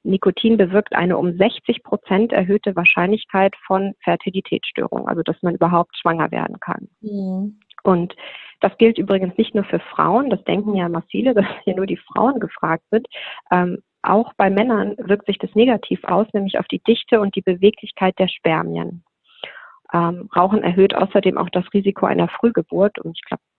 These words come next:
Speaker 1: einundzwanzig Prozent, also auf jeden Fall über zwanzig Prozent. Also man sollte auf jeden Fall schon vor der Schwangerschaft aufhören zu rauchen und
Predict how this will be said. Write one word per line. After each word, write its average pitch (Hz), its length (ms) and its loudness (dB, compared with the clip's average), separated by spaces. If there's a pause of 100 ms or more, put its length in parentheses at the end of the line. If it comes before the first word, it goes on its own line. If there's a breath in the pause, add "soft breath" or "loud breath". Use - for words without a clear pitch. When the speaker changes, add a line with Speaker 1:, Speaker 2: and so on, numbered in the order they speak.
(160)
Speaker 1:
einundzwanzig 185 680 0
Prozent, 170 480 -4 (160)
also 160 220 0
auf - 120 -6
jeden 196 140 2
Fall - 120 -2
über 190 220 4
zwanzig - 400 -4
Prozent. - 460 -8
Also - 180 -6
man - 180 -4
sollte 190 300 2
auf - 120 -4
jeden 220 260 4
Fall 190 260 2
schon 185 260 -6
vor 196 200 2
der 196 100 2
Schwangerschaft - 640 -4
aufhören 175 380 -6
zu - 60 -4
rauchen 185 480 0 (460 loud breath)
und 175 320 -2